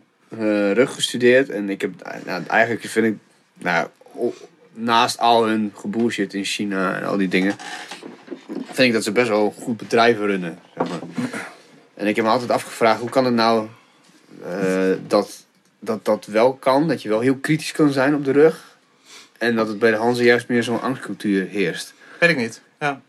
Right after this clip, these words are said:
Speaker 1: Maar ik, ik, ik, ik dacht, net als bij Temptation Island, met de mannen en de vrouwen, <laughs> zeg maar, dacht van, Ja, dat is misschien omdat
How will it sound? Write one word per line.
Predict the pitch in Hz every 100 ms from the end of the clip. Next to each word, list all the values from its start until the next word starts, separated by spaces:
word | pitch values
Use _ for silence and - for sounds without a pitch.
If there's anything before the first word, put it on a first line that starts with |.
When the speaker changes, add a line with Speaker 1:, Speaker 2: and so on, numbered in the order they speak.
| -
Speaker 1:
Maar | 120 123
ik, | 135 147
ik, | 151
ik, | 175 156
ik | - 170 160
dacht, | 143 139
net | 147
als | 135
bij | 139
Temptation | 135 117 135 135 - 127
Island, | 135 127
met | 123 110
de |
mannen | 113 120 113
en |
de | 107
vrouwen, | - 117 113 107
<laughs> |
zeg | -
maar, | 120 135
dacht | 123 -
van, | 131
Ja, | 123
dat | 107 -
is |
misschien | 127 120 139
omdat | 131 131 120